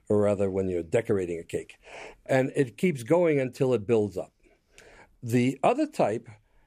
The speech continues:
is called S L A. And this is a process where the layers are not made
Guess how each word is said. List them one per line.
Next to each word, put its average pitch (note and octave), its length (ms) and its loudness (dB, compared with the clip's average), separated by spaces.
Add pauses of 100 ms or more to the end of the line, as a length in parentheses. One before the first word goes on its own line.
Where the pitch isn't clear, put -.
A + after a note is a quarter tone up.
(120)
is B2 300 2
called B2+ 680 0 (180)
S E3+ 200 2
L C#3 200 2
A. D2+ 300 -6 (600)
And A2 500 2
this F#3 420 0 (100)
is C3 640 2
a G#2+ 60 -2
process C3 720 0 (340)
where B2+ 320 4
the A#2 140 0
layers D3 580 2
are A2+ 80 0
not C3 300 -2
made C3 320 0